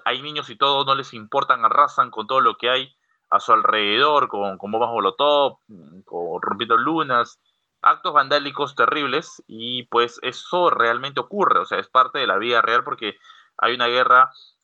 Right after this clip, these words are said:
por el tema de los, a ver, los fanáticos católicos y, y todo este,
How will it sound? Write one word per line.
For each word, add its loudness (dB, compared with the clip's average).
por -2
el -4
tema 2
de 0
los, -6
a 2
ver, 0
los -8
fanáticos 0
católicos 0
y, -8
y -12
todo 2
este, -6